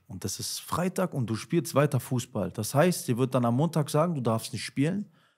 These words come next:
und du kriegst Ärger, sitzt wieder oben im Büro und sonst was." Ich sag, "Warum machst du dir das alles kaputt? Du musst schlau sein in solchen Momenten." Sag, "Okay, ich spiel jetzt keinen Fußball. Dafür hast du die ganze nächste Woche, was?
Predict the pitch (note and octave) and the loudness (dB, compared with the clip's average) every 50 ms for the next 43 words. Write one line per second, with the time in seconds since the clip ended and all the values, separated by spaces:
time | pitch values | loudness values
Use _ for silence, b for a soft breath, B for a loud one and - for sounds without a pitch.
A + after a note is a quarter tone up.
0 | b b b - A#2+ A2 G2+ A2+ - - C3+ - - - - D3 E3 E3 E3 C#3+ | b b b -4 -2 0 0 0 0 -2 -4 -4 -4 -4 -2 0 2 2 4 4
1 | D3 C#3+ C#3 A2+ A2+ - - - A2+ A#2 G#2 G#2+ A#2 A2 A2+ G#2+ G#2 F#2+ G#2 G#2 | 4 4 4 2 0 -2 -2 0 2 2 2 2 2 2 0 0 0 0 0 0
2 | G2 C3+ D#3+ F3 E3+ D3+ C3+ B2+ - C3+ C#3+ C3+ - - C#3 C3+ C3+ - - - | 0 2 2 2 2 2 0 0 0 0 0 0 0 -2 -4 -4 -4 -6 -10 -8
3 | - C3+ C3 C3 - - C3+ - - E3+ E3 D#3+ D#3 D#3 - C#3 B2+ B2 A#2+ C3+ | -6 -6 -6 -6 -8 -12 -12 -10 -8 -6 -4 -4 -4 -2 -2 -2 -2 -2 -2 -2
4 | C3 C3 B2+ - - A2+ - - - - A#2+ A2 A#2 G#2+ - - - B2+ C#3 E3 | -4 -4 -4 -4 -6 -6 -6 -8 -12 -10 -8 -6 -4 -4 -4 -2 0 2 4 4
5 | E3+ C#3 A#2+ G#2 G2 F2+ F#2+ F#2 - - G#2 F2+ E2 D#2+ D#2+ - - b b b | 4 4 2 2 0 -2 -2 -4 -4 -4 -6 -6 -6 -8 -10 -12 -14 b b b
6 | b b b _ _ _ _ - - G#3+ - E3 D#3 - G3 F3 - - - D#3 | b b b _ _ _ _ -6 -4 -4 -2 -4 -4 -2 -4 -4 -4 -4 -4 -4
7 | D#3 - - - C3 B2 B2+ - F3 - - C#3 C#3 E3 F#3 - b b b b | -4 -4 -2 -2 -2 -2 -2 -4 -4 -2 0 2 2 2 0 -4 b b b b
8 | b b b b b _ - B2+ C#3+ D3 - C#3 A2+ A2+ - B2+ G#2 G#2 - D3 | b b b b b _ 2 2 2 4 2 0 -2 -2 -2 -4 -2 -2 0 0
9 | E3 D#3+ - D3+ C3+ C3 - - B2 C3 D3+ D3+ - F#3 F#3 D#3+ C3+ D#3+ B3+ - | 0 0 -2 -2 -2 -2 -2 0 2 2 2 2 2 0 2 4 4 4 4 2
10 | - - | -6 -12